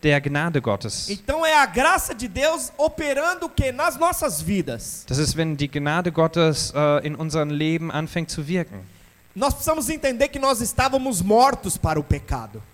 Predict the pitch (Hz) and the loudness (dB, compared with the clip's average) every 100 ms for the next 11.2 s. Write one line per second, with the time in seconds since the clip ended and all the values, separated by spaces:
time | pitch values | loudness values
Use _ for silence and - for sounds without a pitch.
0 | - 123 156 160 147 165 143 - 165 170 | -10 -4 -2 0 2 2 2 4 4 6
1 | 160 143 151 160 151 131 - - 160 170 | 4 4 6 6 6 4 -2 -2 4 6
2 | 165 165 165 160 - 147 147 147 143 - | 6 6 4 2 0 0 2 2 -2 -8
3 | - - - 185 170 147 151 147 151 143 | -20 0 6 6 4 2 2 4 0 0
4 | 139 156 160 156 156 139 175 151 113 107 | 2 2 0 0 2 6 4 2 -6 -12
5 | - - - - 277 330 - 277 - 285 | -16 -20 -20 -4 2 2 4 2 6 6
6 | 330 330 302 - 269 311 - 294 320 320 | 6 0 -6 -8 -4 -4 -2 -2 0 2
7 | 330 339 370 - - 302 302 160 113 - | 2 4 0 0 0 0 0 -4 -6 -12
8 | - _ _ - - 233 262 - 330 302 | -20 _ _ -18 -6 -4 -4 -4 -2 0
9 | 285 - 311 311 - 320 277 254 330 294 | 2 4 2 0 -6 -8 -8 -8 -6 -4
10 | 277 269 262 311 311 294 277 214 - 123 | -2 0 0 0 0 2 2 2 -4 -10
11 | - - | -12 -14